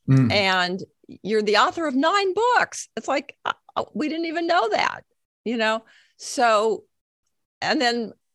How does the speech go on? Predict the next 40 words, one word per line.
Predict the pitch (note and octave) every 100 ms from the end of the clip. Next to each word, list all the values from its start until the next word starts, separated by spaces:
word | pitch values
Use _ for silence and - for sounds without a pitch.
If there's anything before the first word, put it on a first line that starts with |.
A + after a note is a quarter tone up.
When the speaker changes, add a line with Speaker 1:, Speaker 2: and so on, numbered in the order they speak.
| -
Speaker 2:
uh, | - G#3 G#3+
there | G#3 G3+
was | G3
a | F3+
post | - D4 C4+ G3+ F3
and | F#3
somebody | G3+ G3+ F#3+ F3 - _ - - - -
reached | G#3 G3
out | F3 F#3+
to | G#3
me | G3+
to | E3+
wanna | E3 E3+
work | G#3+ D4+
with | -
me. | F3+ E3
And | D#3+
I |
said, | F#3 F3+
"Well, | F3+
what | F#3 F3+
was | F3+ F#3+
it | F3+
about | E3+ E3+ F3+ -
that | E3+ -
that | D#3
made | F3 D#3+
you | D#3
wanna | D#3 D3
work | F3+
with | A#3
me?" | F3
She | E3
said, | E3
"Well, | D#3+ D#3 E3 - - _ _ -
you, | G3 G#3 F3+ -
you've | E3 E3+ D#3+
written | D#3+ E3
nine | D#3 D#3+
books | D#3 B3 - - -